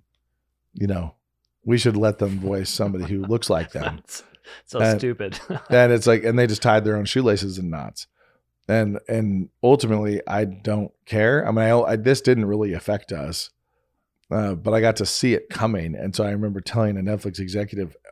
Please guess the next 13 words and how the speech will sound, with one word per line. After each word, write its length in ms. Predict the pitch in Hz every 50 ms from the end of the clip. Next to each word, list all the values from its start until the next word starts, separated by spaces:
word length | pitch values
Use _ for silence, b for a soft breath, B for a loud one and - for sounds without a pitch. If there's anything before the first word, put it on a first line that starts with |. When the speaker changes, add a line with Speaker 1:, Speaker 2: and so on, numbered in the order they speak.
| - _ -
Speaker 1:
um, 200 | 101 101 104 101 -
like, 160 | 98 101 -
seeing 260 | - - 127 120 110 104
the 80 | 101
early, 600 | - - 110 113 110 107 107 98 87 85 82 - _ _ _ _ _ _ _ _ _ _ _ _ _ -
like, 140 | - 101 98
these 180 | 101 101 -
early 400 | - 113 117 117 117 117 113 110
warnings 540 | 104 101 107 110 110 110 107 104 101 92 85
of, 80 | 87 90
like, 160 | 95 92 - -
you 160 | 107 104 104
realize 720 | 107 123 143 139 117 92 76 73 73 69 64 - -